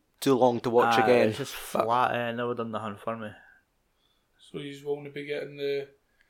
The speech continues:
Speaker 1: a
Speaker 3: like,
Speaker 1: combo
Speaker 3: super
Speaker 1: box set.
Speaker 3: Yeah,
Speaker 1: Where they just put them
Speaker 3: the
Speaker 1: together.
Speaker 3: Six, six, six audios long.
Speaker 2: <laughs> Oh,
Speaker 1: That,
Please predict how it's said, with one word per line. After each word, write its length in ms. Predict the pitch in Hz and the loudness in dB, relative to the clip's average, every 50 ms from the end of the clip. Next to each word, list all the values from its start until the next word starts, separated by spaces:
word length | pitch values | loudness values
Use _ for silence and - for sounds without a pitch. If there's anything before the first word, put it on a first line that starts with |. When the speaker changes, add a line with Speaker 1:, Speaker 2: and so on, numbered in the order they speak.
| - - | -12 -8
Speaker 1:
a 40 | 113 | -4
Speaker 3:
like, 200 | 110 - - - | 0 0 4 6
Speaker 1:
combo 280 | - 143 135 135 135 | 8 8 8 10 8
Speaker 3:
super 60 | 131 127 | 8 8
Speaker 1:
box 220 | 120 135 - - - | 8 6 6 6 6
set. 240 | 127 117 - - - - _ _ - - - - - _ _ _ _ _ | 6 6 6 4 -2 -12 _ _ -20 -20 -20 -20 -20 _ _ _ _ _
Speaker 3:
Yeah, 200 | 160 151 131 110 | -6 -4 -2 0
Speaker 1:
Where 160 | - 131 143 143 | 4 8 8 10
they 60 | 143 | 10
just 180 | 135 139 143 - | 8 6 6 8
put 120 | 160 147 | 8 8
them 100 | 135 135 | 8 8
Speaker 3:
the 60 | 131 139 | 6 10
Speaker 1:
together. 320 | 143 143 139 127 107 104 | 10 12 12 12 10 8
Speaker 3:
Six, 640 | - - - - - - - - 165 - - - - | 6 2 -2 -6 -10 -10 -8 -8 -8 -8 -8 -12 -12
six, 320 | 156 156 151 151 147 - - | -12 -12 -14 -14 -14 -12 -10
six 240 | - 170 - - - | -10 -10 -10 -10 -12
audios 520 | 147 156 160 160 156 156 156 - - - | -12 -12 -12 -12 -14 -14 -16 -18 -18 -16
long. 300 | - 160 160 160 151 151 _ | -14 -14 -14 -14 -16 -14 _
Speaker 2:
<laughs> 100 | - 113 - - - - - - | -10 -8 -8 -10 -12 -16 -14 -8
Oh, 320 | - 131 123 123 120 113 - - - - - | -6 -4 -2 -2 -4 -6 -8 -12 -18 -6 0
Speaker 1:
That, 60 | - | 2